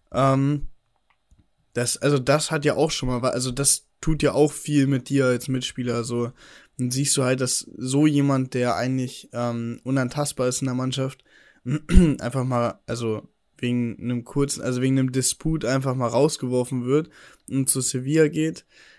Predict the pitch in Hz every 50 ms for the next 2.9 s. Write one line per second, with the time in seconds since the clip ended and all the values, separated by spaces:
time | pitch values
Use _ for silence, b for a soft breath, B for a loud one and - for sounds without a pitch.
0 | b b b - 127 127 127 131 127 127 - - - - 135 131 131 - - -
1 | 139 139 139 135 - - - 139 131 131 123 127 135 131 127 120 131 131 127 127
2 | 127 123 120 - 131 120 117 - - - - - 104 123 123 120 117